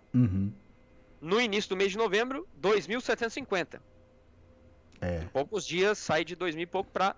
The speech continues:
Speaker 2: mais de vinte mil. Ah, será que a China vai continuar relaxando,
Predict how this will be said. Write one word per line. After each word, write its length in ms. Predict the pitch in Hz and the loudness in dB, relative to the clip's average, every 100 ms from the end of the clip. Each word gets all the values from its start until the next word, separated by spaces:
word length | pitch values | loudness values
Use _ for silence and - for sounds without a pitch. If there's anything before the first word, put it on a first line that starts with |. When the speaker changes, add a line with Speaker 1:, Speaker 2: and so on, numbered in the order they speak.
| - | -6
Speaker 2:
mais 240 | 131 151 | -4 -4
de 60 | 147 | -4
vinte 200 | 175 143 | -12 -10
mil. 140 | 104 - - - - - - | -12 -14 -20 -20 -20 -20 -6
Ah, 800 | - 139 139 135 131 131 120 110 - - - | 2 4 4 4 2 0 0 -2 -6 -16 -18
será 380 | - - 131 151 | -10 -2 2 2
que 80 | - | 0
a 40 | |
China 180 | - 175 | -4 -2
vai 100 | 175 | -2
continuar 260 | 190 180 185 | -4 -2 0
relaxando, 520 | 202 196 240 277 311 | 0 0 2 0 -2